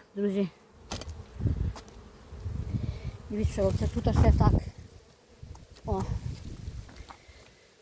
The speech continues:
Дивіться, робиться. Все тут, то все, може, не камера не передасть, то все, все в бджолі.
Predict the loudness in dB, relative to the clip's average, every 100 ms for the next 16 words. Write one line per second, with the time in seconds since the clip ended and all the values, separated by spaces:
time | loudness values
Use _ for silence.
0 | _ -20 _ _ -20 -14 -12 -12 -10 -10
1 | -12 -16 -20 -20 -20 -20 -20 -20 -20 -20
2 | -20 -20 -20 -20 -16 -12 -10 -8 -2 0
3 | -2 -4 -2 -2 -2 -2 -2 -6 -4 -4
4 | -4 -6 -4 -2 -2 -2 -4 -6 -6 -6
5 | -8 -10 -4 0 0 -2 -6 -4 -4 -6
6 | -6 -4